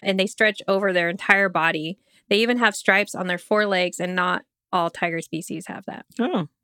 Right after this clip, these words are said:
Speaker 1: So for all you tiger enthusiasts, listen up. This is how
Speaker 2: <laughs>
Speaker 1: you're gonna know. Another notable thing about them is that they're the only surviving one, which I mentioned. So I'm gonna talk real, real quick just about the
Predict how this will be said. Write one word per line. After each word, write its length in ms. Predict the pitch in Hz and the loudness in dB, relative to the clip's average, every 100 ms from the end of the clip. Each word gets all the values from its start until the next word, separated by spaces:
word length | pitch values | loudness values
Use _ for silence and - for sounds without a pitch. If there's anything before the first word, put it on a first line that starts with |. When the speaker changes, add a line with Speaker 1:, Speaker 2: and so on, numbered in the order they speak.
| - | -6
Speaker 1:
So 500 | - 185 170 170 180 - | 0 2 2 -2 -6 -2
for 140 | 202 | 0
all 140 | 202 208 | 2 2
you 160 | 208 | -2
tiger 400 | 196 196 202 190 | -2 -2 0 0
enthusiasts, 840 | 175 165 180 175 175 170 170 - - _ _ - | -2 -2 -4 0 -2 -2 -6 -14 -20 _ _ -4
listen 320 | 180 - 175 | -4 -2 -4
up. 200 | 165 - _ _ | -4 -8 _ _
This 100 | - 202 | -4 0
is 40 | 214 | 4
how 60 | 190 | 4
Speaker 2:
<laughs> 80 | |
Speaker 1:
you're 100 | 185 | 4
gonna 240 | 175 175 175 | 4 4 2
know. 300 | 170 160 175 - - - | 0 0 -6 -12 -20 0
Another 320 | - 214 262 277 | 4 6 6 6
notable 360 | 226 220 220 | 4 4 2
thing 240 | 220 226 214 | 2 2 2
about 300 | 202 208 - | 2 2 2
them 160 | 214 | 0
is 160 | 214 190 | 0 2
that 340 | 185 175 - | 2 2 0
they're 500 | - 185 180 180 175 175 | 2 4 4 4 2 0
the 160 | 185 | 0
only 280 | 190 196 190 | 0 0 -2
surviving 500 | 190 180 175 170 175 | -2 2 2 2 0
one, 220 | 170 165 | 0 0
which 180 | 175 - | -2 -2
I 100 | 165 | -2
mentioned. 560 | 214 220 - 180 170 - - | -2 -4 -2 -2 -2 -6 -2
So 160 | 226 | 2
I'm 80 | 214 | 4
gonna 120 | 277 | 4
talk 260 | 302 240 233 | 4 2 2
real, 360 | - 202 240 269 | -6 -4 0 2
real 120 | 233 | 2
quick 280 | 208 196 170 | 2 2 2
just 180 | 185 - | -2 4
about 300 | 180 170 - | 4 4 2
the 480 | 170 165 165 165 | 0 2 0 -2